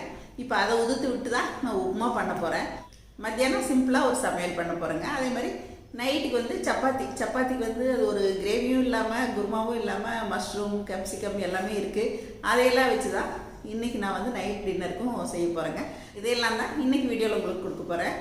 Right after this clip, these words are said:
இப்ப வந்து நான் காய்கறியெல்லாம் எடுத்து வச்சிருக்கேங்க. இப்ப அதையெல்லாம் நான் நறுக்கிட்டு வந்துடுறேன், பார்க்கலாம். சரசூஸ் ஃபுட் ப்ராடக்ட்ஸ் பொடி வகைகள் தேவைப்படுறவங்க இங்க கொடுத்துருக்க WhatsApp நம்பர்ல காலை பத்து மணி முதல் மாலை ஆறு மணி வரை எங்களை கான்டாக்ட் பண்ணி வாங்கிக்கலாங்க. முருங்கைக்கீரை சூப்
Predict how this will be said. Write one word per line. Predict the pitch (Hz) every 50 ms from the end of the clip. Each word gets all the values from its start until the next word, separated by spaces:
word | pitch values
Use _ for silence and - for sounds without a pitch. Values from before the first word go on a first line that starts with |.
| - - - - - - - - - 247 262
இப்ப | - 240 226
வந்து | 220 233 294 285
நான் | 262 226 226 214
காய்கறியெல்லாம் | 208 214 247 - 294 233 220 220 220 254 226 202
எடுத்து | 208 233 262 240 202
வச்சிருக்கேங்க. | - - - - - 190 160 - 180 190 175
இப்ப | 170 - 208
அதையெல்லாம் | 190 190 185 208 233 240 -
நான் | - 170 165
நறுக்கிட்டு | 165 180 - 254 254 - 180 165
வந்துடுறேன், | 185 175 - 175 - - - 170
பார்க்கலாம். | 160 - - 151 175 - - - - - - - - _ _ _ - -
சரசூஸ் | 254 240 247 311 330 - 415 403 - -
ஃபுட் | - 262 269 -
ப்ராடக்ட்ஸ் | - 240 214 233 269 269 - -
பொடி | 233 240 254 302
வகைகள் | 349 359 302 285 254 226 214 214 208
தேவைப்படுறவங்க | 202 208 214 208 214 196 196 196 202 208 214 208 208
இங்க | 233 254 330 349
கொடுத்துருக்க | 311 277 247 254 233 208 226 208 196
WhatsApp | 196 220 - - 220 208 214 208
நம்பர்ல | 196 202 190 185 196 254 349 381 - - - - _ _ -
காலை | 233 247 233 226 214 214 226
பத்து | 214 220 - - 403 370
மணி | 359 302 269 233
முதல் | 208 214 208 214 208 202
மாலை | 202 208 208 202 202 208
ஆறு | 247 - 339 320
மணி | 302 262 214
வரை | 196 196 233 285 277
எங்களை | 240 240 240 262 262
கான்டாக்ட் | 220 208 214 208 220 - -
பண்ணி | 214 202 190 196
வாங்கிக்கலாங்க. | 190 190 190 185 190 185 180 196 240 330 349 262
முருங்கைக்கீரை | 240 240 247 254 254 262 247 240 220 208 214 - -
சூப் | 220 214 214 208